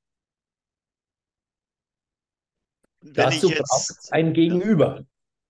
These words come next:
Speaker 1: Und wenn ich jetzt als Coach unterwegs bin und da kommen Klienten, Coaches, Kunden auf mich zu und sagen, „Ich habe einen Konflikt.“ Äh, was kann ich als Coach dazu beitragen,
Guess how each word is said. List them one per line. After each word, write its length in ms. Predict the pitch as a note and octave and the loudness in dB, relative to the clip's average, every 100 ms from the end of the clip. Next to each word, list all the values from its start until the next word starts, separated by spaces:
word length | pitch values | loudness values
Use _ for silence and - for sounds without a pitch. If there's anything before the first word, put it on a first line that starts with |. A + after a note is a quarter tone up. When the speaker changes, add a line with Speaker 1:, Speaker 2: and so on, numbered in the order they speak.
| _ _ _ _ _ _ _ | _ _ _ _ _ _ _
Speaker 1:
Und 200 | C3+ B2 | -10 -8
wenn 120 | D3+ | -8
ich 120 | D3+ | -6
jetzt 440 | D3+ C#3+ - - | -6 -6 -8 -12
als 380 | - C3+ A#2+ - | -6 -6 -6 -14
Coach 500 | - D3+ E3+ E3 - | -12 -8 -8 -8 -10
unterwegs 760 | - B2 A#2+ G#2+ A#2 A#2 - - | -12 -10 -8 -6 -6 -6 -8 -18
bin 180 | A2+ A2 | -20 -20
und 160 | G#2+ | -10
da 80 | A#2 | -10
kommen 640 | - C#3 D3 D3 C#3+ C3+ _ _ _ _ _ _ _ _ _ | -8 -8 -8 -10 -16 -20 _ _ _ _ _ _ _ _ _
Klienten, 800 | - C#3 B2 C#3 C#3 _ C#3+ C3 | -14 -6 -4 -4 -10 _ -20 -20
Coaches, 720 | - B2 A2 - C#3 C3 A#2 - - _ _ | -20 -20 -20 -20 -8 -8 -8 -10 -20 _ _
Kunden 300 | C#3 C3+ C3+ | -20 -16 -8
auf 260 | C3+ A#2 | -6 -6
mich 220 | B2+ B2 - | -12 -16 -16
zu 400 | - C3+ B2+ B2+ | -16 -12 -12 -12
und 180 | B2+ | -12
sagen, 340 | A2 A#2+ A2+ A2+ | -8 -6 -6 -6
„Ich 160 | - | -10
habe 180 | A2+ - | -10 -10
einen 100 | A#2 | -14
Konflikt.“ 720 | - A2 - G#2+ G2+ - - - - - _ _ _ _ _ _ _ | -16 -16 -12 -8 -8 -10 -20 -20 -20 -20 _ _ _ _ _ _ _
Äh, 340 | - A#2+ A#2 A2+ | -6 -2 -2 -2
was 340 | - E3+ C#3+ | -6 -8 -8
kann 160 | - D3 | -8 -8
ich 140 | B2 | -4
als 200 | C3 A#2 | -4 -4
Coach 480 | - C#3 E3+ A#3+ - | -6 -4 -4 -4 -8
dazu 420 | - C3 - A2+ | -6 -8 -8 -10
beitragen, 1040 | G2+ A2 C#3 D#3+ - C#3+ D3+ D#3 E3 F3 | -6 -4 -4 -6 -10 -6 -4 -4 -8 -16